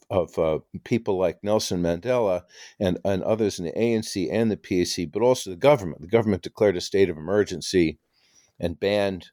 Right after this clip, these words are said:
the African National Congress and did all, and other things, making it clear, and this is the end of the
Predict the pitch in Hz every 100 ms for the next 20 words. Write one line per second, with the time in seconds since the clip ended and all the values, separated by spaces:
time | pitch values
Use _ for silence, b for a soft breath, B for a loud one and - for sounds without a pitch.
0 | _ _ _ _ _ - 92 95 - 101
1 | 95 87 - 82 - 92 85 78 78 -
2 | 80 95 85 80 - 80 71 - 101 87
3 | 82 98 82 78 - b b b b -
4 | 117 143 185 127 98 - - 156 107 76
5 | 90 110 - - 95 87 76 69